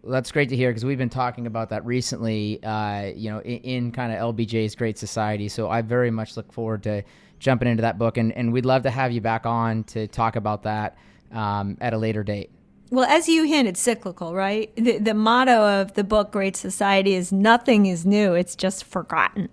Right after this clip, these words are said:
Speaker 2: Nothing is new, it's just forgotten. We're, we're casualties to our own success. We don't remember, failure is so ba-, far back we don't remember it. Um,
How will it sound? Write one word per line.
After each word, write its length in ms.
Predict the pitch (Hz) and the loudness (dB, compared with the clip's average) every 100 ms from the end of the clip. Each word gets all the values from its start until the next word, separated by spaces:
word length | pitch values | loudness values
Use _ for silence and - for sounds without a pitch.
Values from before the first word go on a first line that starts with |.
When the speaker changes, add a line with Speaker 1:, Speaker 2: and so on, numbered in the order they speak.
| - - - - _ _ _ - | -12 -20 -20 -20 _ _ _ 0
Speaker 2:
Nothing 440 | 208 233 240 247 | 4 4 4 6
is 200 | 202 185 | 4 4
new, 280 | 226 247 233 | 8 8 8
it's 160 | 196 - | 6 0
just 220 | 190 - | -4 -4
forgotten. 640 | - 180 202 208 - 165 - | -6 -2 0 0 0 -6 -2
We're, 320 | 208 214 202 | 2 4 2
we're 240 | - 214 208 | 2 0 0
casualties 800 | - 202 196 185 180 185 165 - | 2 2 2 0 -4 -4 -4 -2
to 140 | 196 | 0
our 160 | 175 165 | 0 0
own 180 | 180 | 0
success. 760 | 180 - - - 214 165 - - | 0 -6 -14 -6 -4 -6 -10 -2
We 80 | 233 | 4
don't 260 | 269 233 185 | 6 4 2
remember, 640 | 196 196 196 202 185 180 | 2 2 2 0 0 -4
failure 360 | - 240 254 233 | 0 2 4 2
is 100 | 214 | -2
so 180 | 202 190 | -2 -2
ba-, 220 | 202 - - | -4 -8 -6
far 140 | 190 | -6
back 300 | 185 180 180 | -4 -8 -10
we 80 | 180 | -12
don't 200 | 170 - | -12 -12
remember 400 | 170 160 - - | -12 -10 -10 -12
it. 140 | - - - - - - - - - | -14 -18 -20 -20 -20 -20 -20 -12 -2
Um, 420 | 208 180 180 180 | 2 2 2 -4